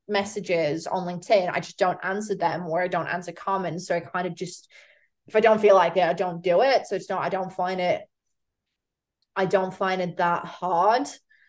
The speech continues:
but I, I, I guess some people probably do. And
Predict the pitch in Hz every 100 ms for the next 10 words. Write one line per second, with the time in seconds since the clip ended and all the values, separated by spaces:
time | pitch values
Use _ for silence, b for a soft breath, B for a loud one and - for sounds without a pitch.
0 | b _ - 202 190 185 175 - 196 190
1 | 180 214 214 202 - 214 196 196 180 165
2 | 196 175 160 165 - 160 160 196 226 214
3 | - - 170 175 170